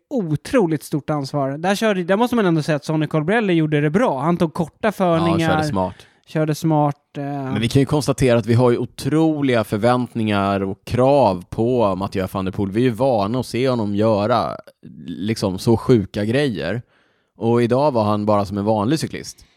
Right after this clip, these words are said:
Speaker 2: Han orkade liksom
Speaker 1: Ah,
Speaker 2: inte
Speaker 1: ah, man ska ändå säga att han körde ifrån gruppen
Speaker 2: Jo,
Speaker 1: med
Speaker 2: <laughs> jo,
Speaker 1: Van
Speaker 2: jo, jo.
Speaker 1: Aert,
Speaker 2: Ja, ja, ja.
Speaker 1: Lampard, Stybar.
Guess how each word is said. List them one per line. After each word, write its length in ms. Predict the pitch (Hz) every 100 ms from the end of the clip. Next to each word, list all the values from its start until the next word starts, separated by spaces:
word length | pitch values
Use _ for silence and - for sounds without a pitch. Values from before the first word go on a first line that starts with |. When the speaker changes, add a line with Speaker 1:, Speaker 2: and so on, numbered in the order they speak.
| _ _ _
Speaker 2:
Han 160 | 117 127
orkade 380 | 147 - 135 127
liksom 280 | 123 113 110
Speaker 1:
Ah, 120 | 196
Speaker 2:
inte 180 | 214 196
Speaker 1:
ah, 160 | 202
man 160 | 208 226
ska 120 | -
ändå 180 | 214 214
säga 180 | 196 214
att 80 | 190
han 140 | 180
körde 280 | - 185 175
ifrån 480 | 165 202 220 202 180
gruppen 460 | 170 160 _ -
Speaker 2:
Jo, 60 | 147
Speaker 1:
med 120 | 156
Speaker 2:
<laughs> 40 | 156
jo, 100 | 147
Speaker 1:
Van 140 | 180
Speaker 2:
jo, 60 | 147
jo. 60 |
Speaker 1:
Aert, 420 | 151 190 180 202 185
Speaker 2:
Ja, 40 |
ja, 260 | 190 196 -
ja. 120 | -
Speaker 1:
Lampard, 260 | 175 165 143
Stybar. 1120 | - - 208 220 208 175 175 175 160 151